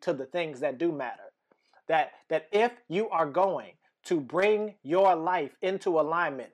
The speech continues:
rather, here goes another way of thinking of it, if you're going to allow God to keep your life in alignment, if you're going to allow God to keep your life in alignment, there are some things that you have to do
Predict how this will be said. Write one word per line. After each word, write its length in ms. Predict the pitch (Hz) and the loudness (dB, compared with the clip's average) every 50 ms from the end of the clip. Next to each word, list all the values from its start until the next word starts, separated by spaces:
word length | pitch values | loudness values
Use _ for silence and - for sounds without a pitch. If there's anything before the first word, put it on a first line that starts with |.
| _ 110 113 | _ -14 -6
rather, 460 | 139 156 190 220 220 165 139 120 123 | 0 4 4 4 4 2 -2 -4 -2
here 180 | - 170 175 | -2 -2 0
goes 180 | 156 175 160 139 | 2 2 0 2
another 240 | 147 156 180 180 185 | 2 0 2 2 2
way 140 | 147 147 135 | 2 2 0
of 80 | 127 | 0
thinking 320 | - 147 131 - 127 120 127 | -2 -6 -8 -8 -10 -12 -12
of 140 | 117 104 | -12 -12
it, 60 | 104 _ _ - | -14 _ _ -2
if 180 | 208 196 202 | -2 -2 0
you're 120 | 208 202 175 | 0 0 2
going 280 | 175 175 175 170 160 | 2 0 0 0 -2
to 120 | - 185 170 | -2 0 0
allow 360 | 147 147 156 170 175 170 147 | 0 2 2 2 2 2 2
God 380 | 131 135 156 175 185 175 - - - | 2 0 2 2 2 2 0 -4 -10
to 100 | 143 - | -14 -12
keep 360 | - - 220 233 226 220 - | -10 -6 -6 -6 -6 -8 -8
your 220 | 143 143 143 135 | -4 -4 -2 -2
life 300 | 127 135 139 135 127 120 _ - | -2 -2 -2 -2 -2 -4 _ -10
in 100 | 147 135 | -8 -8
alignment, 560 | 123 120 123 123 117 113 98 95 90 76 - _ _ _ _ _ _ _ _ - - - - - - - 196 170 - - | -8 -6 -6 -6 -8 -8 -10 -14 -20 -20 -20 _ _ _ _ _ _ _ _ -20 -20 -20 -20 -20 -20 -20 -20 -16 -6 0
if 160 | 196 202 196 | 0 0 2
you're 140 | - 233 226 | 4 4 4
going 300 | 202 220 214 214 202 180 | 6 6 4 4 4 2
to 100 | - 208 | 2 4
allow 380 | 190 170 165 170 170 165 160 143 | 4 4 6 6 6 6 4 4
God 500 | 135 123 175 185 190 165 123 113 110 110 _ _ _ | 2 2 4 6 6 6 4 2 -2 -6 _ _ _
to 120 | - 175 | -4 -4
keep 320 | 160 - - 233 233 214 - | -4 -2 -2 -2 -2 0 2
your 140 | 175 165 160 | 4 4 6
life 300 | 147 147 143 139 - - | 6 4 4 2 0 -6
in 80 | 139 | -6
alignment, 500 | 139 135 135 131 131 123 123 131 131 127 | -4 -2 0 0 0 -2 -6 -10 -10 -4
there 120 | 147 180 190 | -2 0 2
are 160 | 180 175 151 | 2 0 0
some 180 | - 156 139 | -4 -8 -8
things 260 | - 175 175 170 143 123 | -4 -2 -2 -2 -2 -6
that 160 | 135 - - | -8 -6 -4
you 80 | 196 | -4
have 320 | 185 - 175 165 156 - - | -4 -2 -2 -2 -2 -2 -6
to 120 | 143 131 | -10 -10
do 360 | 131 131 185 185 151 135 131 | -2 2 2 2 2 0 -4